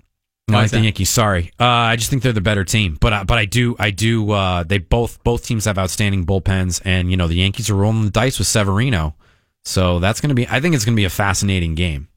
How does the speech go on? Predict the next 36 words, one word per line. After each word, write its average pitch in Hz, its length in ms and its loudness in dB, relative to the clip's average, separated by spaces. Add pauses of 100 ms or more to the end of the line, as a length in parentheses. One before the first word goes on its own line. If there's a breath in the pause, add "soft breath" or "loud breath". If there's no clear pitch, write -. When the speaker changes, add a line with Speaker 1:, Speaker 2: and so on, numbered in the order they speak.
Speaker 2:
You 147 120 2
like 165 140 0
the 139 160 2
A's 143 180 2
strategy 151 520 0
here? 165 380 -2
Speaker 1:
Yes, - 200 2
I 101 80 2
do. 131 120 2
Speaker 2:
Are 139 40 2
you 147 160 2
a - 20 -2
buyer 147 340 2
into 156 200 -2
the 147 40 -4
bullpen? 156 200 -2
Speaker 1:
I'm - 180 4
a - 40 2
buyer 123 280 2
into 120 240 0
it, 95 80 0
especially 120 420 0
in 110 80 0
a 104 40 2
game 104 240 2
like 104 180 0
this 117 260 0
where 98 200 0
it's 87 120 -2
hard, 101 240 -2
makes 101 220 -2
it 90 60 -2
harder 98 240 2
to 87 80 -2
game 107 240 0
plan, 78 340 -2